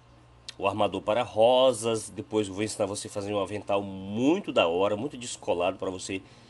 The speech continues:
não se sujar quando não tiver o teu avental do lado. Bom, eu tenho muitas dicas que vou passar lá também no, é, no Receitas da Jo.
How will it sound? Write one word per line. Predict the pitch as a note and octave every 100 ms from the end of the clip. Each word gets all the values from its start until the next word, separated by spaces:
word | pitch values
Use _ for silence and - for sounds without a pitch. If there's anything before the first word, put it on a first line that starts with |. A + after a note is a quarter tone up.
| - - -
não | F#2+ A#2+ F3
se | - C3
sujar | B2+ A#2 F#2 F#2+ G2+
quando | - G2 F#2+
não | A2
tiver | C3 G#2 G2
o | F#2+
teu | F#2+
avental | F2+ F#2+ F#2 F2+ E2+
do | D#2+
lado. | D2+ F2+ A#2 B2+ A#2+ B2 - _ - - - - - - -
Bom, | G3 B2+
eu | -
tenho | - G3
muitas | A3 A#3+ F3+
dicas | A2+ F3+ F3+ -
que |
vou | C#3+ D3+
passar | D#3 - D3
lá | C#3+ C3+
também | E3 B2+ A#2+ B2+
no, | C3 A2 - _ _ -
é, | C#2 F2+ F#2+ F#2+ F#2+
no |
Receitas | G#2+ A2 A2+ A#2 G#2+
da | C3
Jo. | A2 -